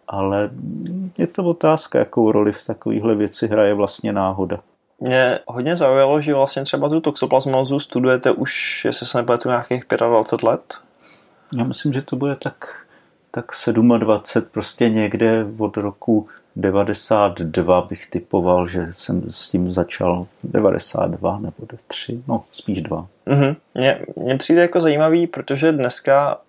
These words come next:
Speaker 2: hodně mladých lidí, že jo, má takový ty klasický problémy, že u něčeho dlouho nevydrží, ještě v těch,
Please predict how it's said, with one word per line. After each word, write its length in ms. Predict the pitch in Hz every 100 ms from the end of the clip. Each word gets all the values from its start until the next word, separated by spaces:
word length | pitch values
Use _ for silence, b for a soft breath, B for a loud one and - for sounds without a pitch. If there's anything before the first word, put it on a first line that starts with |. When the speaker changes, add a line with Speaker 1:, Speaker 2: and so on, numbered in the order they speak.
| -
Speaker 2:
hodně 280 | 123 120
mladých 340 | 123 127 135 -
lidí, 240 | 113 123
že 80 | 123
jo, 80 | 131
má 140 | 127
takový 340 | 123 - 123 123
ty 180 | 139 139 -
klasický 480 | 117 117 113 - -
problémy, 460 | - 117 120 120
že 120 | 120
u 60 | 123
něčeho 360 | 120 120 - 127
dlouho 240 | 123 131
nevydrží, 640 | 135 113 110 110 107 107 -
ještě 280 | - -
v 100 | 117
těch, 180 | - 117